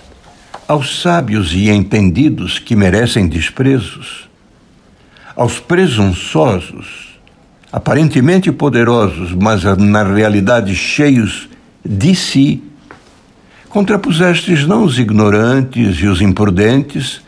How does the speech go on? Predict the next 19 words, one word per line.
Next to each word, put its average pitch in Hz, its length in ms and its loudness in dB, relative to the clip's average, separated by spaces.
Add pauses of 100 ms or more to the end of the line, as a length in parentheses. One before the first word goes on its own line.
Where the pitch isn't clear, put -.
(920)
e 156 80 0
sim 127 320 0
os 123 160 0
pequeninos." - 1000 -4 (1040)
Quem 202 180 2
são 95 240 -2
os 87 140 -4
pequeninos? - 1080 -6 (1000)
Os 92 160 -6
humildes, 143 840 0 (440)
o - 120 -6
caminho 90 440 2
do 95 120 0
Senhor. 113 580 0 (1600)
"Por - 140 -4
que - 120 -2
destes 147 480 -2
graça, 101 540 -2
Senhor?" 92 640 -4